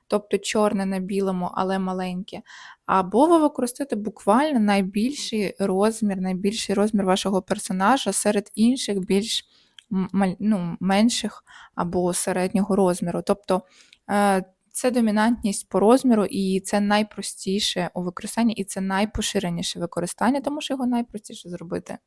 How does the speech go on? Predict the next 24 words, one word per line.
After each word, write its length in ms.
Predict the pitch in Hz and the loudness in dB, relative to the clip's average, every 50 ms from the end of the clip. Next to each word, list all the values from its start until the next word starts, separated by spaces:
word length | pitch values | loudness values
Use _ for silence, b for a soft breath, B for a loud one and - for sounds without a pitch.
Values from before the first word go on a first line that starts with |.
| _ _ _ _ | _ _ _ _
Це 340 | - - 247 269 285 277 | 0 2 4 6 6 4
більш 380 | 247 226 202 226 240 226 214 - | 2 2 2 2 2 2 0 -2
порівнюючий, 840 | - - 220 214 220 220 208 190 175 170 170 - - 180 - - _ _ - | -2 -2 -2 0 0 -2 -2 -2 -4 -6 -8 -6 -6 -6 -6 -6 _ _ -6
е, 240 | 175 170 170 175 180 | -6 -4 -4 -4 -6
спосіб 400 | - - - 208 - - 175 185 | -4 -2 -2 -2 -2 -2 -4 -4
акцентовності 800 | 180 - - 196 185 185 190 185 180 180 175 180 - - - | -6 -4 -6 -6 -4 -2 -4 -4 -4 -4 -6 -8 -8 -8 -4
вашої 280 | 180 180 180 - 190 - | -4 -4 -4 -4 -6 -6
композиції, 800 | - 190 190 190 202 196 220 269 330 381 392 - 339 294 285 285 B B B B B B B | -4 -6 -4 -2 -2 0 2 2 2 2 0 -2 -2 -2 -2 -4 B B B B B B B
е, 260 | - 196 190 190 190 | -6 -2 -2 -2 -2
тому 240 | 190 - 202 214 220 | 0 2 4 4 4
що 160 | 214 - 214 | 4 4 2
ви 120 | 190 208 202 | 2 0 2
буквально 560 | 185 202 - - 185 196 226 285 294 254 214 | 2 0 -2 0 0 0 2 2 0 -4 -4
порівнюєте 720 | - - 202 208 226 233 220 214 202 185 185 185 - 180 | -2 -2 0 2 2 4 2 2 0 0 -4 -6 -8 -8
щось 340 | 175 - - - 202 208 208 | -8 -8 -8 -6 -6 -6 -6
з 140 | - - - | -8 -10 -12
чимось, 500 | - - 214 262 320 302 226 208 - - - | -8 -6 -6 -4 -4 -4 -6 -6 -6 -10 -10
а 60 | 196 | -10
щоб 240 | - - 190 196 - | -8 -6 -8 -8 -6
порівняти, 560 | - 196 190 190 202 208 233 269 302 - 262 | -4 -2 -2 0 0 2 0 0 0 -4 -8
треба 400 | - - - 202 233 240 220 196 | -10 -4 -2 -2 0 0 -2 -2
щось 360 | - - - 185 196 196 - | -4 -4 -6 -6 -6 -8 -10
перебільшити. 840 | - _ 185 180 175 175 175 190 190 180 196 - - - - - - | -8 _ -4 -4 -4 -2 0 -2 -2 0 -2 -6 -8 -10 -14 -14 -16
Тобто 420 | - - 185 180 - _ - - | -6 -4 -6 -6 -6 _ -12 -12